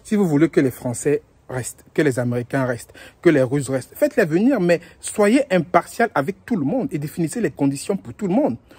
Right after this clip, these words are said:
Vous pouvez prendre la, les, les armes des, des États-Unis, prendre la tactique des Russes, prendre ceci de la France. Il y a tout, chaque partenaire peut rapporter sa chose. Mais il faut négocier en toute impartialité et avoir des personnes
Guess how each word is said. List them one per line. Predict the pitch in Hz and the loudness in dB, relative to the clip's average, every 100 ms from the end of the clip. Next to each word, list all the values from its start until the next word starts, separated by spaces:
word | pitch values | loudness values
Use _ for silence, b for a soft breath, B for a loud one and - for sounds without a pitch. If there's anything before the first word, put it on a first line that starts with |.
| B | B
Vous | 214 | -6
pouvez | 208 190 | 0 0
prendre | 196 190 185 | 0 0 0
la, | 147 135 | 2 2
les, | 131 | 2
les | 131 131 120 | 0 0 2
armes | 175 160 156 | 2 2 -2
des, | 127 | -2
des | 120 117 117 | -6 -6 -6
États-Unis, | 120 139 117 120 117 B B B | -2 -2 -2 -6 -6 B B B
prendre | - 180 | -2 0
la | 165 143 | 2 0
tactique | 147 135 - 165 | 0 -6 -6 -4
des | 131 | -2
Russes, | 123 131 - B B | -2 -4 -10 B B
prendre | - 185 180 | -4 0 0
ceci | - 135 - | -2 -8 -2
de | |
la | 139 | -2
France. | 120 147 117 - | -2 -6 -6 -4
Il | |
y | 247 | -6
a | |
tout, | - 302 - | -4 -8 -8
chaque | - 277 247 | -6 0 2
partenaire | - 160 170 208 | 2 -2 0 -2
peut | - | 0
rapporter | 175 135 151 139 - 190 | -2 -2 -6 -6 -6 -6
sa | 127 | -6
chose. | - 131 110 - b b b b 135 | -8 -8 -10 -14 b b b b -2
Mais | 151 | -2
il | |
faut | - 160 | 0 0
négocier | 135 127 117 120 - 147 - - | 2 2 -2 -8 -6 -4 -4 -6
en | 123 | -8
toute | - 143 - - - | -6 -12 -12 -20 -8
impartialité | 127 110 - 120 - - 127 117 110 - 143 - B B - | -8 -8 -8 -8 -8 -8 -6 -6 -10 -8 -8 -10 B B -6
et | |
avoir | 127 135 | -2 0
des | 131 117 | -2 -4
personnes | 120 113 - 139 | -10 -10 -6 -6